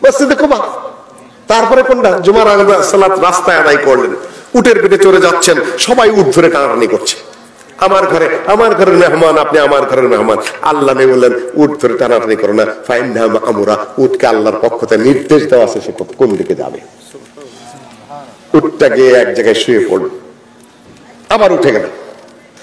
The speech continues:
একটু সামনের দিকে চলে গেল, সামনের দিকে চলে গিয়ে আবার পিছনে ফিরে আসলো,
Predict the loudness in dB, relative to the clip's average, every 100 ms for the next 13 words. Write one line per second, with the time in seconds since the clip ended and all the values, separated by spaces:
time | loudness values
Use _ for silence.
0 | -2 -2 0 0 0 0 0 0 -2 -2
1 | -2 -6 -14 -20 -20 -20 _ -4 -2 0
2 | 0 0 2 2 2 0 -2 0 0 0
3 | 0 0 0 0 -2 -4 -10